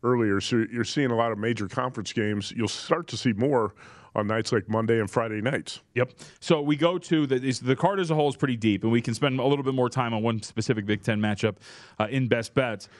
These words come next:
Speaker 2: But let's talk about this A C C matchup first initially, Duke and, and Notre Dame, because Duke's on the road here. Uh, Mike Krzyzewski's last foray over into, you know, enemy territory
Speaker 1: Okay,
Speaker 2: against
Speaker 1: let's
Speaker 2: Notre
Speaker 1: get
Speaker 2: Dame.
Speaker 1: it over with.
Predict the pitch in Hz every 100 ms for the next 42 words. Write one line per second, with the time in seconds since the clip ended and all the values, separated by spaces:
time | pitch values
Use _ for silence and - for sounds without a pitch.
0 | - - 135 165 - 180 170 170 156 147
1 | - 135 131 127 131 123 120 120 104 120
2 | - 117 110 110 107 143 143 127 123 123
3 | 123 117 107 110 98 98 113 101 147 147
4 | 156 127 117 110 104 101 98 - _ _
5 | 107 101 101 - _ _ - 170 175 151
6 | - 165 - 147 - - - 185 208 -
7 | 190 180 156 123 82 - _ 120 113 117
8 | 107 117 104 101 101 92 - _ _ 170
9 | 160 135 135 117 107 110 98 101 98 92
10 | 101 95 104 95 92 87 87 87